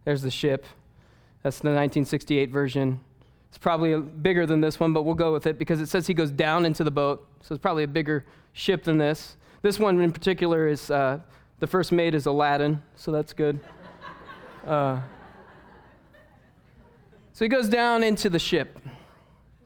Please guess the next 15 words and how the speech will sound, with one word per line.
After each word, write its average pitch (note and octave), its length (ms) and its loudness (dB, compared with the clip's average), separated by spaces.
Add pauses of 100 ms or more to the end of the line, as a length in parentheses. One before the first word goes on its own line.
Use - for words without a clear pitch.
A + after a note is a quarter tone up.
(320)
and E3+ 100 4
the E3+ 60 2
ship G3 300 -2
takes F3+ 320 -2
off. C3+ 480 -2 (1700)
He D#3 60 -14
tries D#3+ 260 -2
to D3+ 80 -4
flee F#3 280 0
from F3+ 140 2
the D#3+ 60 2
presence D#3 420 -2
of C#3+ 80 -4
the C#3 80 -4
Lord, B2+ 340 -2